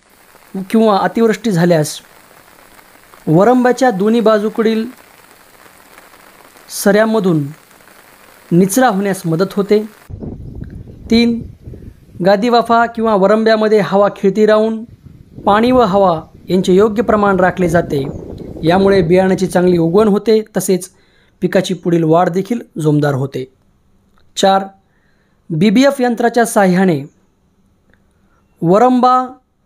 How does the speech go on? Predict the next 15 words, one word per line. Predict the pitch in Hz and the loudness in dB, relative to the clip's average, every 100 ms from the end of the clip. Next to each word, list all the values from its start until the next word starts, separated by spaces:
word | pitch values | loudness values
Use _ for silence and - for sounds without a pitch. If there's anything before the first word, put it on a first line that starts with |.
| _ _ _ _ | _ _ _ _
सरी | - 202 214 | -2 0 2
तयार | 226 226 | 4 2
करणे, | 226 233 226 226 226 220 - _ _ _ _ | 2 -2 0 0 0 -4 -14 _ _ _ _
पेरणी | 196 202 220 | 0 2 2
करणे | 202 220 214 220 220 - 220 | 2 2 2 2 0 -6 -6
व | 196 | -4
खते | - 196 240 | -2 0 2
देणे | 196 160 147 156 _ _ _ _ | 2 2 -2 -10 _ _ _ _
असे | 196 202 247 | -4 0 0
विविध | 220 254 285 311 | 2 2 0 0
कामे | 262 240 233 | 0 0 -4
एकाच | - 214 269 254 | -4 -2 -2 0
वेळी | 220 208 | 0 0
करता | 185 160 151 | 0 -2 -6
येतात. | 139 135 | -8 -10